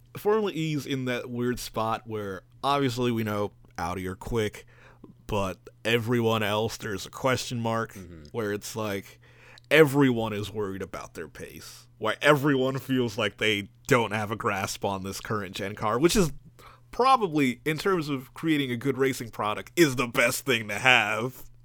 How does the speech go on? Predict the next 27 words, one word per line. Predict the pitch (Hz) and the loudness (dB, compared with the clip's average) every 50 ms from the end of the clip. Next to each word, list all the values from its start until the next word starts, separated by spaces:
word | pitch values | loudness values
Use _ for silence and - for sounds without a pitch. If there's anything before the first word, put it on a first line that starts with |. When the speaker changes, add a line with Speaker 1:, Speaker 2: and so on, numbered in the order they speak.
| - - | -18 -16
Speaker 2:
Oh, | 92 92 92 90 87 82 78 76 76 | -14 -12 -12 -12 -12 -14 -16 -16 -16
definitely, | 80 82 78 76 76 - 85 80 76 73 78 76 76 | -16 -16 -16 -16 -18 -20 -20 -20 -20 -20 -20 -20 -20
yeah. | 76 80 80 78 78 76 76 - - - - - - - - _ _ _ _ - - _ | -20 -20 -20 -18 -18 -20 -20 -20 -20 -20 -20 -20 -20 -20 -20 _ _ _ _ -20 -20 _
So | - - - 160 160 160 | -8 -6 -4 -4 -6 -6
if | 143 - | -6 -6
I, | 185 190 220 220 214 | -6 -4 -4 -4 -2
uh, | 180 156 131 120 117 104 - - - - - | -2 -2 -2 -4 -6 -8 -12 -16 -20 -20 -16
so | - - 147 | -8 -8 -6
if | 139 175 | -6 -6
I | 190 | -8
look | 196 190 170 160 165 156 160 | -8 -8 -8 -8 -8 -8 -8
at | 143 - - | -10 -10 -12
the, | 127 117 110 101 | -12 -10 -10 -10
uh, | 98 95 | -10 -10
the | 87 101 | -12 -14
drivers | 95 87 101 101 101 104 101 107 104 92 - | -14 -12 -10 -10 -8 -8 -10 -10 -12 -12 -12
that | 101 95 | -10 -10
I | 92 | -10
would | 90 95 92 | -12 -14 -16
consider | - 95 - - 107 95 90 | -18 -16 -14 -12 -12 -12 -12
rookies | 82 80 87 90 87 - 92 85 - 87 | -14 -14 -16 -16 -16 -16 -18 -20 -18 -20
in | 80 | -20
this | 80 76 - | -20 -20 -20
championship, | - 87 80 76 - 82 76 - - 82 | -20 -20 -20 -20 -20 -20 -20 -20 -20 -20
you | 92 82 | -20 -16
got | 92 92 85 82 - _ - - | -14 -14 -14 -14 -16 _ -18 -14
Gunther, | - 127 127 135 127 - 135 123 120 120 117 113 | -12 -10 -10 -10 -10 -10 -8 -8 -8 -8 -10 -12